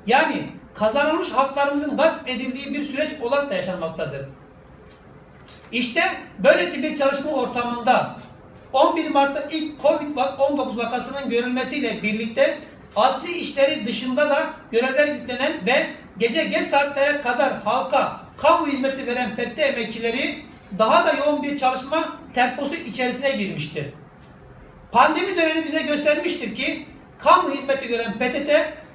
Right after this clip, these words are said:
özelleştirme, kurumun zararına sebep olan iştirakler kurma ve anonim şirketin mantığından bir an önce uzaklaşılmalı.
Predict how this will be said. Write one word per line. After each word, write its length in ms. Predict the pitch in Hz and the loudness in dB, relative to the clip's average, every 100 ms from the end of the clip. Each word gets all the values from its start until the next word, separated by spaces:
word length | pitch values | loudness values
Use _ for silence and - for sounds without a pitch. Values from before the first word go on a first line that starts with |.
| - | -12
özelleştirme, 920 | 220 226 294 294 294 302 294 254 160 - - - - | -4 0 2 2 0 -2 0 2 0 -6 -16 -14 -6
kurumun 540 | 269 302 381 - - | -2 0 0 -4 -10
zararına 520 | 180 254 285 302 330 | -2 2 4 4 2
sebep 400 | 320 277 277 277 | 2 2 2 0
olan 300 | 262 294 302 - | 0 0 0 -6
iştirakler 680 | 262 - 269 277 277 269 320 320 - - | -8 -6 2 2 2 2 2 2 -8 -8
kurma 520 | 233 226 277 320 - - - | -4 0 2 0 -4 -14 -6
ve 220 | 233 262 - - - - | 0 0 -2 -10 -18 -4
anonim 380 | 233 285 381 330 | -2 0 0 -2
şirketin 500 | 285 294 302 294 254 | -2 -2 -2 -2 2
mantığından 680 | 269 277 269 277 294 226 262 | 2 2 -4 -2 -2 0 0
bir 120 | 330 | 0
an 280 | 269 269 262 | 0 -4 -2
önce 160 | 285 | -4
uzaklaşılmalı. 1080 | - 226 247 240 233 233 233 247 240 - | -4 -4 -4 -4 -4 -4 -2 0 2 0